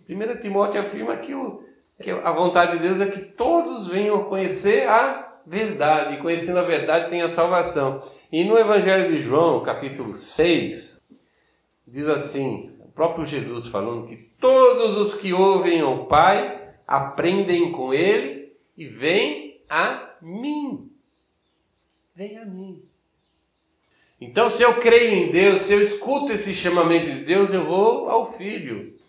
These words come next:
Eu quero saber quem é o Filho, eu quero ouvir o que ele disse, eu quero entender o que ele disse,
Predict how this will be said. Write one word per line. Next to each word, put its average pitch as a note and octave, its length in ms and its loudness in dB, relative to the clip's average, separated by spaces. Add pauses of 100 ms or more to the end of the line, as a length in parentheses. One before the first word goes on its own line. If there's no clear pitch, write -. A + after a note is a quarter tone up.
(120)
Eu C#3 120 -14
quero - 260 -8
saber C3 340 -8
quem G#2 220 -12
é G2+ 60 -8
o F#2+ 100 -12
Filho, G#2 300 -16
eu G#2 40 -18
quero G3+ 240 -8
ouvir F3 260 -8
o G#3+ 120 -16
que D3 60 -16
ele A2 200 -14
disse, A2+ 420 -18
eu - 80 -18
quero C#3 260 -10
entender C3+ 400 -12
o C#3 120 -10
que A2 60 -18
ele G#2 180 -16
disse, G2 520 -20